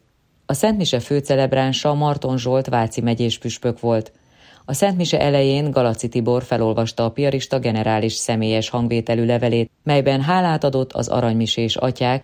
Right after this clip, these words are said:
hűséges szolgálatáért, kiemelve pedagógusi, lelkipásztori munkájukat és a fiatalok iránti szeretetteljes odafordulásukat.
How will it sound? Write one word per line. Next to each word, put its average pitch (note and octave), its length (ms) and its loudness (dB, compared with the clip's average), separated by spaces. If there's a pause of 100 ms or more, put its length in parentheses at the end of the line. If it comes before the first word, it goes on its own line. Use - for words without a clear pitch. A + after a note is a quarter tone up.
(120)
hűséges C3+ 520 2
szolgálatáért, A2 1120 0 (320)
kiemelve D3 680 2
pedagógusi, A#2 840 0
lelkipásztori A#2 720 -2
munkájukat A#2+ 760 0 (180)
és - 200 -6
a C3 60 0
fiatalok E3 540 0
iránti A#2+ 400 0
szeretetteljes A2+ 880 -2
odafordulásukat. A2+ 1160 -4